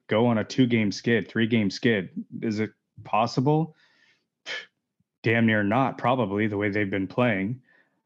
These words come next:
Um, then you got two games against V G K.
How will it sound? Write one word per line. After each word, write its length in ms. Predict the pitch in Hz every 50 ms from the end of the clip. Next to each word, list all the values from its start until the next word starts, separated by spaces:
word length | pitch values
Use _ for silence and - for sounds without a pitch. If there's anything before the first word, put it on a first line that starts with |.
| _ -
Um, 520 | - 110 107 104 104 101 101 98 95 - - _ _ _ _ _ _ _ _ _ _ _ _ _ _ _ -
then 120 | - 113
you 80 | 117 123
got 200 | 123 117 104 -
two 180 | - - 151 143
games 320 | 127 135 135 135 127 113 98
against 340 | 104 101 107 104 95 92 -
V 160 | 110 110 107
G 180 | 104 107 104
K. 360 | 92 - 110 101 95 90 87